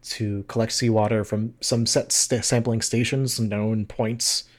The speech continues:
in Cape Cod Bay, Massachusetts, which is critical right whale feeding habitat. I should have said that initially, but it has been identified, this region has been identified as critical habitat by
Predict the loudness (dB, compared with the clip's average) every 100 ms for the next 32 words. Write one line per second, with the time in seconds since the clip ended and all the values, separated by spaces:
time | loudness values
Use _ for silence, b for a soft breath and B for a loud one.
0 | b b -4 2 2 2 2 0 2 0
1 | 2 0 -2 -4 -4 -6 -8 -12 -14 b
2 | b b 4 4 4 4 6 6 6 4
3 | 2 0 0 0 2 2 0 -2 -2 -2
4 | -2 -6 -6 -6 -6 -6 -8 -4 -2 -2
5 | -4 -8 -8 -12 -16 B B B 0 2
6 | 0 0 0 -2 -2 -4 -6 -8 -6 -6
7 | -4 -4 -4 -6 -8 -6 -6 -6 -6 -8
8 | -8 -8 -8 -10 -6 -4 -2 -2 -4 -6
9 | -6 -8 -6 -4 -4 -6